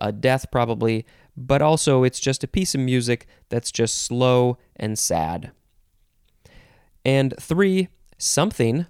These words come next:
like a poem that has the qualities of a dirge. So maybe they're talking about grief or lamentation.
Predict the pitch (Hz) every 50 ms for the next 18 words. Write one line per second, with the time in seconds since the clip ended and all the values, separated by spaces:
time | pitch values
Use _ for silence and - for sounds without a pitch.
0 | - _ 107 110 110 - - _ - 151 160 113 90 90 117 170 - _ _ _
1 | _ _ _ _ _ - _ - 127 131 127 131 156 180 208 226 226 202 214 -
2 | - - 143 135 139 139 139 135 131 131 123 - - _ - 143 135 107 95 95
3 | - - - 117 110 - 113 101 92 85 87 - - - - - _ _ _ _
4 | _ _ _ _ _ _ _ - - - - 120 107 107 107 104 98 - - 117
5 | 113 107 101 110 107 107 110 - - 131 175 190 - 190 190 160 156 151 151 135
6 | - 127 131 131 127 127 - - - 127 123 123 117 117 120 120 - - 107 107
7 | - - 110 104 104 104 104